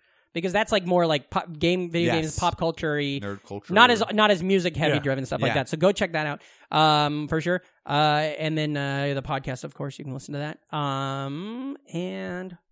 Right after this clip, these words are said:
Speaker 1: was, you got a website too? Is it jeremy smiles dot com?
Speaker 2: Just jeremy kaplowitz dot com.
Speaker 1: Jeremy
Speaker 2: Lizard
Speaker 1: Kaplowitz.
Speaker 2: People of New York is,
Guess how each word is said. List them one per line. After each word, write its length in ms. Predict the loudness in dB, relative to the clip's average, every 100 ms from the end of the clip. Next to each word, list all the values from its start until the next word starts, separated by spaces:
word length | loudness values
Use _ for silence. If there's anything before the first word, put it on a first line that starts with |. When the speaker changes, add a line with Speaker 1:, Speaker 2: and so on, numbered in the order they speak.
| -14
Speaker 1:
was, 160 | -14
you 120 | -8 -4
got 120 | -2
a 20 |
website 320 | -2 -6 -12
too? 240 | -12 -14 -16 -20 _ -8
Is 120 | -6
it 120 | -4
jeremy 260 | -2 -4 -4
smiles 260 | -6 -8
dot 120 | -10
com? 200 | -10 -12
Speaker 2:
Just 200 | -12 -16 -10
jeremy 240 | -8 -8
kaplowitz 420 | -10 -10 -10 -12
dot 140 | -12 -14
com. 240 | -14 -14 -10
Speaker 1:
Jeremy 260 | -8 -8 -2
Speaker 2:
Lizard 220 | -2 0
Speaker 1:
Kaplowitz. 40 |
Speaker 2:
People 120 | -4
of 60 | -6
New 60 | -6
York 160 | -8
is, 200 | -8 -10